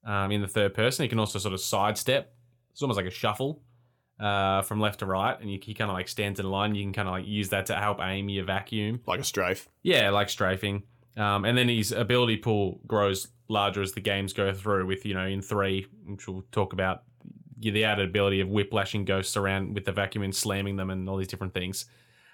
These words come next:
Speaker 1: Um, but yeah, it's basically a third-person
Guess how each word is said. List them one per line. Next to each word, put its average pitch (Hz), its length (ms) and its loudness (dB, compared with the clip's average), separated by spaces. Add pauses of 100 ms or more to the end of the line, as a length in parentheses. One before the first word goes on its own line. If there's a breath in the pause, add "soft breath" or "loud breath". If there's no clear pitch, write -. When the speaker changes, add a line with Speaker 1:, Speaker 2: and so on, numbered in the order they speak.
(140 soft breath)
Speaker 1:
Um, 98 460 0 (340 soft breath)
but 160 120 2
yeah, 123 120 4
it's 95 120 0
basically 170 340 4
a 127 60 4
third-person 120 800 2